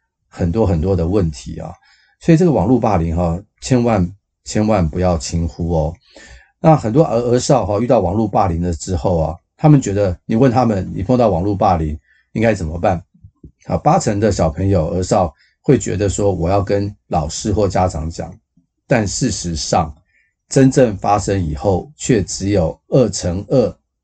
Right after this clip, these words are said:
的人会跟老师和家长讲，然后其中有一乘二的儿少不会跟任何人求助哦。然后呢，有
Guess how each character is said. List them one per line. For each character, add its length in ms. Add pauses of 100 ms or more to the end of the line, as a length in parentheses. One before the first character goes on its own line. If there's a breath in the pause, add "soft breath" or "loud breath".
(160)
的 120
人 220
会 180
跟 220
老 180
师 240
和 140
家 240
长 240
讲， 200 (460)
然 140
后 100
其 220
中 120
有 180
一 120
乘 280
二 220
的 180
儿 160
少 240
不 180
会 180
跟 220
任 280
何 160
人 200
求 280
助 320
哦。 240 (300 soft breath)
然 200
后 280
呢， 220
有 240